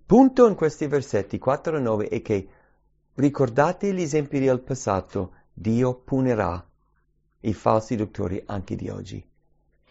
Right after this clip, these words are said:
e proteggerà i veri credenti. Allora, iniziando versetto nove, e questo è il pezzo che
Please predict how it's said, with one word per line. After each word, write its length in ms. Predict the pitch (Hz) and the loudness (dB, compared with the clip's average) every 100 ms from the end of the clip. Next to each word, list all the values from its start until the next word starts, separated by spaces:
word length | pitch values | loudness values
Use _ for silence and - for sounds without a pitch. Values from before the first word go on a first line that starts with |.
| _ _ | _ _
e 180 | 120 113 | 2 2
proteggerà 800 | - 113 104 131 127 98 92 95 | 0 -6 -2 -2 -2 -2 -2 -4
i 80 | 110 | -6
veri 240 | 92 90 98 | -4 -4 -6
credenti. 600 | - 98 95 95 95 95 _ _ _ - - | -10 -8 -8 -10 -14 -18 _ _ _ -20 2
Allora, 240 | - 175 123 | 6 8 8
iniziando 520 | 135 135 180 220 185 | 6 6 6 8 6
versetto 440 | 139 - 143 123 | 4 2 0 2
nove, 440 | 120 110 101 113 - | 6 8 8 4 2
e 120 | 113 | 0
questo 320 | 147 147 - | 2 2 2
è 20 | |
il 80 | 113 | 0
pezzo 340 | 127 120 117 | 2 0 0
che 320 | 110 113 101 | 2 2 2